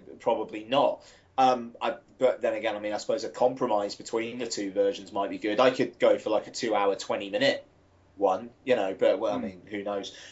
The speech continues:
Speaker 1: But I, yeah, I mean, it just, it's not as bad as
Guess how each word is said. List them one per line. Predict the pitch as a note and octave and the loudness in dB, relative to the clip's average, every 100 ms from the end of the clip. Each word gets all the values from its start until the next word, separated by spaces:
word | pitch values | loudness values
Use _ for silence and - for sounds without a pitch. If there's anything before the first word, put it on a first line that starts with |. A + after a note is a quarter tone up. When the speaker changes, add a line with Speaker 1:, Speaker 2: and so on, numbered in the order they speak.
| - | 2
Speaker 1:
But | - - | 4 6
I, | E3+ - G#3 | 4 0 -4
yeah, | G3+ G#3+ D#3+ - | 2 4 4 4
I | F#3+ | 2
mean, | G3 | 2
it | G3+ G#3 | 2 -2
just, | - G3 - | -2 -2 -2
it's | - F#3 - - - | 0 0 0 -4 -4
not | E3+ F3+ F#3 - | 4 6 6 4
as | D3+ D3+ C#3 | 2 2 -2
bad | - C#3+ C#3 A#2+ G#2+ - - | -4 0 0 0 -2 -4 -4
as | B2+ B2+ A#2+ | 0 0 -2